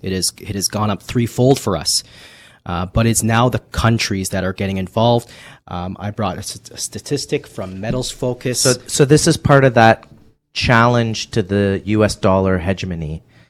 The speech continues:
Speaker 1: Yeah.
Speaker 2: of China, India, Russia challenging the U S dollar, which is strong right now, but, uh, and we'll talk about that later 'cause it's not really that strong, uh, but just we're kinda one of those things we're,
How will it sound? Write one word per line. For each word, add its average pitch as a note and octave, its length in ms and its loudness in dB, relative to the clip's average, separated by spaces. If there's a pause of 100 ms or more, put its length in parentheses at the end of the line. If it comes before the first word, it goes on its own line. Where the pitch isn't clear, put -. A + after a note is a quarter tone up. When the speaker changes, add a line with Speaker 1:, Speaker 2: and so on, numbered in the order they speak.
Speaker 1:
Yeah. E2+ 140 -6 (120)
Speaker 2:
of F2+ 540 2
China, G2+ 840 0
India, F#2 680 2
Russia F2+ 800 2
challenging F#2+ 800 -2 (260)
the F#2+ 100 -6
U F#2 160 2
S F2 160 -2
dollar, F2 340 0
which F2 220 -4
is A#2+ 80 -2
strong F3 520 4
right F#2+ 220 2
now, E2 380 -4 (540)
but, G#2+ 560 4 (380)
uh, F#2 180 0
and F#2+ 80 -6
we'll G#2 100 0
talk - 260 -4
about F2 200 -2
that D#2+ 200 -4
later E2 380 -4 (200)
'cause D#2 180 -10
it's D#2+ 200 -10
not F#2+ 200 -4 (100)
really C3+ 300 4
that G2 220 2
strong, F2+ 480 -2 (300)
uh, E2+ 140 -4
but E2+ 120 -8
just - 180 -8
we're G2 100 -2
kinda G2+ 220 -2
one F#2 140 2
of F#2 60 2
those F2+ 180 0
things F2+ 260 -4
we're, F2 180 -4